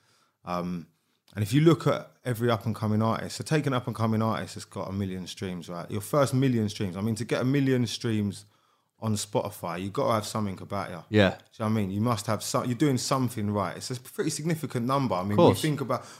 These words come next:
Speaker 1: we look at all these millions of streams on Spotify and you forget about it, but it's like, if you actually think about it, it's a big number.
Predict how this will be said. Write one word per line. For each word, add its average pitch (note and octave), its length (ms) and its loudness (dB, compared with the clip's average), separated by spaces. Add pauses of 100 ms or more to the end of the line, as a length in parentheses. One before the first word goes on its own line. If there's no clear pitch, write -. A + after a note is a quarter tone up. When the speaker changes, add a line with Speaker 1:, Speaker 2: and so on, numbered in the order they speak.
(100)
Speaker 1:
we D#3+ 120 2
look E3+ 160 6
at D#3 140 2
all D#3 80 8
these B2+ 220 2
millions B2 340 0
of G#2 80 -4
streams A2+ 400 -2
on G#2 120 -2
Spotify F#2+ 680 -6 (440)
and A2 120 -4
you G2 60 -4
forget A2+ 260 -4
about F#2+ 240 -8
it, F2 100 -14
but F2 60 -10
it's A2 180 -6
like, G#2+ 140 -4
if G2+ 100 -8
you - 60 -4
actually A#2 200 -6
think D3 220 -14
about G2 120 -6
it, - 20 -6
it's F2 120 -10
a F2+ 40 -10
big G#2+ 240 -10
number. G2+ 320 -4